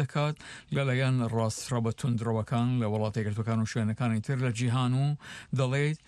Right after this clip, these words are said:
ئیتر ناتوانین ئەوە پشتگوێ خێن کە لەلایەن ترامپەوە هان دەدرێن. لە پێشدا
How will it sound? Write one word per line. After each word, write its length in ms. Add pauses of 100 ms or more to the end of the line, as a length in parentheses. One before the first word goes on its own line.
(240)
ئیتر 300 (120)
ناتوانین 640 (100)
ئەوە 220
پشتگوێ 440 (100)
خێن 260 (400)
کە 160
لەلایەن 500
ترامپەوە 580 (200)
هان 240 (100)
دەدرێن. 500 (880)
لە 160
پێشدا 420